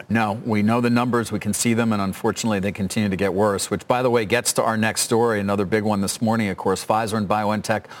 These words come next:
are requesting emergency authorization from the F D A for that covid nineteen vaccine. And joining us now is Operation Warp Speed's Chief Science Advisor, Doctor Moncef Slaoui, who is with our Meg Terrell. Meg, over to you.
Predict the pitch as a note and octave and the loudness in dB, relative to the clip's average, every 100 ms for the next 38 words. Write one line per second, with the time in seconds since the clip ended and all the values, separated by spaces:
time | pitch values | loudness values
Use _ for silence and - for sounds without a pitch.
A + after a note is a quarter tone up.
0 | - - B2+ D#3 B2 - D#3 - C3 A2+ | -6 0 2 2 0 0 0 0 0 2
1 | A#2 A#2+ A#2 - B2 A#2 - A2 G#2+ A#2 | 2 2 -2 0 2 2 2 0 2 0
2 | C3 - A#2 - C#3+ D3 C#3+ C#3 C#3 B2+ | 0 -2 -2 0 2 4 2 2 2 4
3 | C3 C3+ - A2+ A2+ B2+ - B2 B2+ G2+ | 4 0 0 0 2 0 2 0 2 0
4 | A#2 A#2+ - A#2+ G#2+ G#2+ G2+ - A#2 G#2 | 0 -2 0 0 2 0 -2 0 0 0
5 | - - - - - A2+ B2+ D#3 C#3 A#2+ | -4 -16 -20 -20 -10 -2 2 2 2 0
6 | B2+ B2 G#2+ A2+ - A2 - G#2 G2 F#2 | 0 0 0 -2 0 0 0 0 0 -2
7 | - G2+ - - E3+ - B2 A#2+ G#2 G#2 | -4 -4 -2 -2 -2 0 0 0 -2 -2
8 | F#2 F2 F2 C#3 - - - G#2 G#2 G2+ | 0 0 -2 -8 -12 -10 -6 -4 0 0
9 | G2 G2 - A2+ A2 G#2+ G#2 A2+ A#2 A2+ | -2 -2 0 2 2 0 0 0 2 2
10 | - C3 C3 A2+ E3 - - D3+ D3 B2+ | 2 2 2 2 0 2 0 2 4 2
11 | - B2 A#2 G2 A#2 A2+ A#2 E2+ - - | 2 0 0 0 0 2 2 -2 -8 -4
12 | A2+ C#3 - - G#2+ F#2 F#2 A#2+ | -2 -2 -4 -4 -2 -2 -4 -4